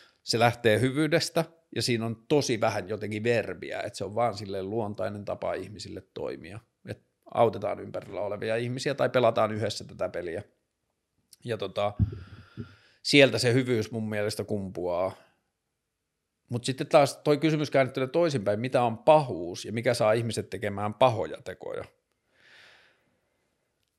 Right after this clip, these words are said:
Niin kyllä mä tietyllä tavalla ajattelisin, että pahuus on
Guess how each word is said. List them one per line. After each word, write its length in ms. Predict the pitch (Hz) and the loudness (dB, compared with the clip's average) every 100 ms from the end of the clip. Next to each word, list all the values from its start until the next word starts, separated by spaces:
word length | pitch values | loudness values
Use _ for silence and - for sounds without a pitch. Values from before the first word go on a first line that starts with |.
| _ _ _ _ _ _ _ _ 131 | _ _ _ _ _ _ _ _ 2
Niin 280 | 135 139 135 | 4 4 6
kyllä 180 | 156 | 4
mä 100 | 160 | 6
tietyllä 380 | 165 180 170 160 | 6 6 8 6
tavalla 380 | 151 143 135 131 | 8 10 10 10
ajattelisin, 560 | 135 - 123 117 120 117 | 8 6 2 2 -2 -4
että 260 | - - | -2 -2
pahuus 880 | - - 139 131 131 120 107 104 - - | -2 6 6 6 4 -2 -2 -4 -6 -4
on 260 | 113 110 | -2 -2